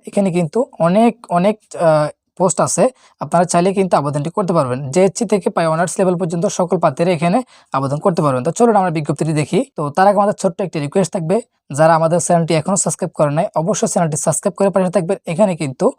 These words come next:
সরকারি বেসরকারি সকল চাকরির ভিডিও আপলোড করা হয় এবং, আহ, সকল চাকরি কিন্তু আমরা অনলাইনে পেমেন্ট করে থাকি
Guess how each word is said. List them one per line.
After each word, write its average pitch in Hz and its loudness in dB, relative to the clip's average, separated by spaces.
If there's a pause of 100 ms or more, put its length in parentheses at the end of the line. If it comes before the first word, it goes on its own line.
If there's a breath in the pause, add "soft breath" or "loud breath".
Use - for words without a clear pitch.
(360 loud breath)
সরকারি 214 0
বেসরকারি 190 0
সকল 175 0
চাকরির 165 -2
ভিডিও 160 0
আপলোড 151 -4
করা 175 0
হয় 185 4
এবং, 180 2 (540 soft breath)
আহ, 151 2
সকল 208 0
চাকরি 180 0
কিন্তু 190 -2
আমরা 165 2
অনলাইনে 165 0
পেমেন্ট 175 0
করে 196 2
থাকি 208 -2